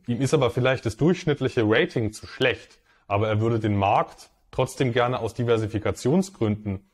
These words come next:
abdecken, dann gibt's die Möglichkeit, dass beispielsweise Neuberger Berman eine C L O auflegt,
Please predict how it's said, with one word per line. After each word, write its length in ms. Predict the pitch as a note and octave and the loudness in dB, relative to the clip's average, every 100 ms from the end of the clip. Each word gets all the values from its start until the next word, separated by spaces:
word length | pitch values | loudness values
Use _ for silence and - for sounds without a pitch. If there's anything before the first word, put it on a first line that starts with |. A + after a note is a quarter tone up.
| _ | _
abdecken, 640 | - D3+ - G#2+ C3 F3 - _ _ _ - | -6 -4 -2 -2 -2 -6 -8 _ _ _ -2
dann 140 | A#2 | 0
gibt's 180 | B2 - | 0 0
die 80 | A2 | 0
Möglichkeit, 720 | G#2+ A2+ A#2 - B2 E3 - _ _ - | 2 0 -4 -4 -4 -4 -4 _ _ -12
dass 120 | G#2+ | -4
beispielsweise 680 | A#2+ B2 - A2+ A#2 A2+ G#2+ | 0 0 0 0 0 2 2
Neuberger 480 | G#2+ A2+ G#2 G2 F#2+ | 2 2 2 2 2
Berman 560 | - D#3 G2+ C#3 F#3+ - _ _ - | 2 2 0 0 -4 -10 _ _ -4
eine 160 | A2 | -2
C 240 | G#2 - A2+ | -2 0 0
L 140 | G#2 | 0
O 300 | G2+ A2 E3 | 0 0 0
auflegt, 720 | - A2+ D3+ C#3 C#3 G#3 - | 0 0 0 0 0 -2 -6